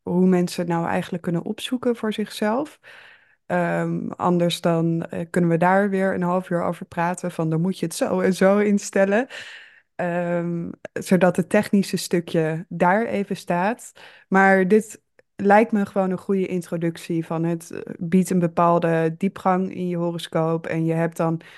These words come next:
veel astrologen die vooral op het psychologische niveau werk-,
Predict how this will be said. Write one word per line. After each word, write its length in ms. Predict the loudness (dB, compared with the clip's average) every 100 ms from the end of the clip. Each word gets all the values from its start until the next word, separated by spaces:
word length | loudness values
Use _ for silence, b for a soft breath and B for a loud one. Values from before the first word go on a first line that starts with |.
| B B B B
veel 360 | 2 4 4
astrologen 640 | 2 -2 -2 0 0 0 -2
die 100 | -4
vooral 280 | -4 -2 -4
op 100 | -6
het 140 | -14
psychologische 760 | -8 -6 2 2 4 0 0 0
niveau 500 | 0 0 2 2 0
werk-, 380 | 0 0 -2